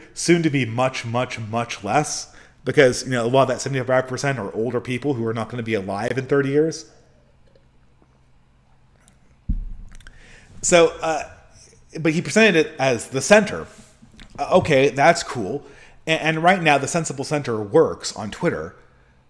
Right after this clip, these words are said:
because of Elon Musk. But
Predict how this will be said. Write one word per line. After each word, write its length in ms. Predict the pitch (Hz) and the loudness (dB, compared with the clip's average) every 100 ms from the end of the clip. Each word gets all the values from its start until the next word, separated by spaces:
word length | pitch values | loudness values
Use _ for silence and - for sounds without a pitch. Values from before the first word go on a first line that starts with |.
| _ _ _ - | _ _ _ -8
because 260 | 135 160 139 | -2 0 0
of 80 | |
Elon 400 | 127 123 107 98 | -2 -4 -4 -6
Musk. 560 | 101 123 - - - - - _ _ _ _ _ _ _ | -6 -8 -8 -10 -10 -16 -20 _ _ _ _ _ _ _
But 520 | 156 156 151 - - | 4 4 4 -8 -20